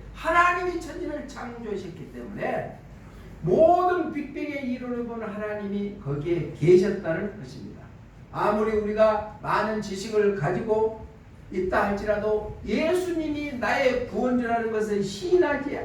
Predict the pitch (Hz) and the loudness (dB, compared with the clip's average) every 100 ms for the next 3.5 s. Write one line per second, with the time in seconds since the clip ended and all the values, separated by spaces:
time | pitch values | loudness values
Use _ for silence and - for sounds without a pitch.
0 | - 202 247 - 147 127 120 - - - | -4 -2 0 -2 -4 -8 -6 -4 -4 -6
1 | - - - - - 220 302 277 214 165 | -10 -16 -18 -18 -6 -2 0 2 0 0
2 | 226 247 240 226 - - 180 226 247 262 | -2 -2 0 0 0 -4 -2 0 4 4
3 | 285 240 180 - | 2 0 -2 -4